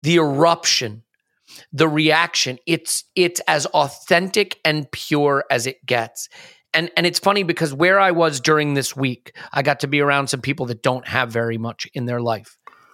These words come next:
And I saw a young girl, about thirteen years old, score a goal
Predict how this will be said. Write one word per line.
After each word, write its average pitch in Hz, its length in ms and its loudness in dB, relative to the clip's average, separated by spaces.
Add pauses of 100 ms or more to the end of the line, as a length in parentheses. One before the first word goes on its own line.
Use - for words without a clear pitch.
(200)
And 139 120 0
I 135 60 2
saw 139 200 2
a 131 60 2
young 143 280 0
girl, 135 440 2
about 123 280 -4
thirteen 139 440 -4
years 139 240 -2
old, 120 300 0 (280)
score 147 480 2
a 139 60 0
goal 117 420 -2